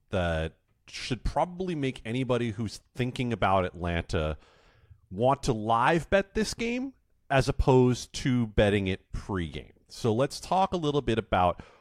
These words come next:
what has happened with Desmond Ridder, depending on what the game plan has looked like,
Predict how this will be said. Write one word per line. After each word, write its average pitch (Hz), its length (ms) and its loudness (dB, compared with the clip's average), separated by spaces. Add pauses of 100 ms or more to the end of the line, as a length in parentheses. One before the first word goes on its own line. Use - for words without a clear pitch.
(120)
what 135 240 4
has 180 200 0
happened 120 440 2
with 107 160 0
Desmond 101 400 0
Ridder, 80 300 2 (640)
depending 131 440 2
on 120 160 0
what 101 200 -2
the - 40 -6
game 85 360 -6
plan 73 440 -12
has 82 200 -8
looked - 240 -16
like, - 240 -18